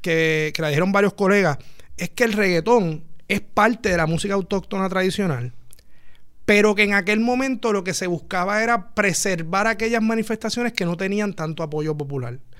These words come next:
El reggaetón tiene apoyo. El reggaetón hoy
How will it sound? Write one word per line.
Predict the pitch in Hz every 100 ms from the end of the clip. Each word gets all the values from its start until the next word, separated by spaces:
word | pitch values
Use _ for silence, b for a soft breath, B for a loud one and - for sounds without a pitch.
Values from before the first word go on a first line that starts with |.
| b b -
El | 175
reggaetón | 190 190 269
tiene | 233 226
apoyo. | 190 175 147
El | 139
reggaetón | 165 180 214 240
hoy | 254 254 220 175